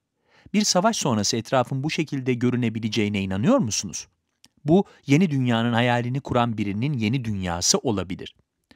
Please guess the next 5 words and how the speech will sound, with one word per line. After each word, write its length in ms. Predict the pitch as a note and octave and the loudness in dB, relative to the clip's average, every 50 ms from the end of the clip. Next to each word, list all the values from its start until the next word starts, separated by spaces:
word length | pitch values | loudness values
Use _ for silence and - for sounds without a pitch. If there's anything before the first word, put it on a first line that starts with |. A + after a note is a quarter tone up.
| _ _ - - - _ | _ _ -20 -20 -20 _
Fransa 420 | - E3+ G3+ B3 C4 - - F3 | 0 2 2 4 2 2 0 -2
kralı 360 | C#3 - B2 A#2 A2+ B2+ A2 F#2+ | 0 0 0 2 2 2 0 0
da, 180 | E2 F2 - - _ _ _ _ | -2 -2 -4 -6 _ _ _ _
sanatçı 540 | - - - D3 D#3+ E3 - - - F#3+ D3+ | -2 0 2 2 2 2 0 0 0 0 2
Blarenberg 640 | C#3 F#3 G3 F#3+ D#3+ C3+ A#2 A2 G#2 G#2+ A2+ G#2 G2 | 4 2 4 4 4 2 2 2 2 0 0 0 -2